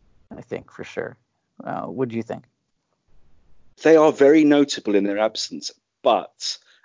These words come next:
Speaker 2: um, maybe he was just, uh, playing devil's advocate and not mentioning those two films because of the Marvel influence and the way he honestly was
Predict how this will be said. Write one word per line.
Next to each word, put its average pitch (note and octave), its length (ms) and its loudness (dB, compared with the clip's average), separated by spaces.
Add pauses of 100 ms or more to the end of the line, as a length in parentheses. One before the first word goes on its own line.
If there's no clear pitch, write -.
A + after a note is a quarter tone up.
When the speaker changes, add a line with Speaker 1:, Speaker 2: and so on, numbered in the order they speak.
(100)
Speaker 2:
um, G#2 500 2
maybe A#2 520 -2
he G#2+ 840 -6
was G2 200 -8
just, - 760 -4
uh, G#2 160 -2
playing G2+ 360 -4
devil's G2 380 -2
advocate - 680 -4 (600)
and F2+ 340 -4 (380)
not B2+ 220 0
mentioning G2 500 -4
those F#2 300 0
two F2 160 -14
films F2+ 400 -6
because F2 360 -6
of F2 60 -12
the F#2+ 80 0
Marvel F#2 340 -2
influence F#2 540 -6
and F2+ 240 0 (440)
the A2+ 80 0
way C#3+ 440 4
he B2+ 600 -4
honestly F2+ 800 -2 (100)
was G2+ 260 -4